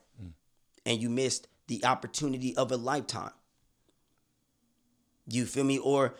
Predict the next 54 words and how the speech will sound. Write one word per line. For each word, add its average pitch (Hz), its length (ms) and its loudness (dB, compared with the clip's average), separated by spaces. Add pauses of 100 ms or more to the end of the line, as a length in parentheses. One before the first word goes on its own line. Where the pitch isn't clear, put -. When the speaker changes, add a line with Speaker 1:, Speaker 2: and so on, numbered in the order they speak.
(160)
Speaker 2:
you 135 140 0
decided 139 520 4
to 143 80 -2
go 139 200 4
ride 139 300 4
with 139 180 -2
the 131 80 2
homies. 139 560 0 (560)
And 131 340 4 (220)
I 143 120 8
get 240 200 4
it. 151 160 2
I 214 100 2
ain't 208 120 2
telling 202 240 2
you 202 100 0
to 190 60 4
leave 202 320 0
the, 190 80 0
'cause 202 200 -4
I, 175 380 2
I, 147 60 2
I 180 80 0
understand 180 520 2
what 143 340 2
being 117 260 0
loyal 156 260 6
and 143 100 0
family, 151 220 4
all 151 60 6
that 147 80 4
means. 147 120 0 (260)
I 160 80 4
ain't 170 120 0
telling 175 240 2
you 147 80 2
not 143 220 2
to 139 80 0
ride 135 240 6
with 135 160 0
the 131 60 2
homies, 135 320 -2 (180)
but 123 100 -6
tell 170 140 4
the 160 40 2
homies 170 260 0
be 143 100 0
loyal 151 280 6
to 175 60 4
you. 233 300 4 (1300)
You 156 160 0
feel 190 240 2
me? 320 200 2 (540)
Like, - 260 4